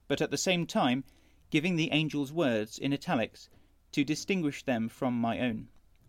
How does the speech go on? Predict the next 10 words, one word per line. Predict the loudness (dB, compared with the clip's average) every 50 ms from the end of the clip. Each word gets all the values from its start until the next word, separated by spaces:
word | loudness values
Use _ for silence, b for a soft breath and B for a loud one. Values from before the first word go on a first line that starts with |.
| -20 -20 -20 -20 -20 -20 _ _ _ -20 -20 -12 -4
I | 0 2 2
may | 4 4 4
remark | 4 2 2 2 2 2 0 0 -4 -8 -12 -4 -2
as | 0 0 0 -2
to | -6 -6
the | -6 -4
date | 0 0 0 0 0 -4 -10 -18 -18 -20 -20 -20 -20 -20 -20 _ _
that | 0 0 0 0 -2 -6 -4
the | -4 -2
Revelator | 0 0 0 2 2 0 0 -2 -2 -2 -2 -2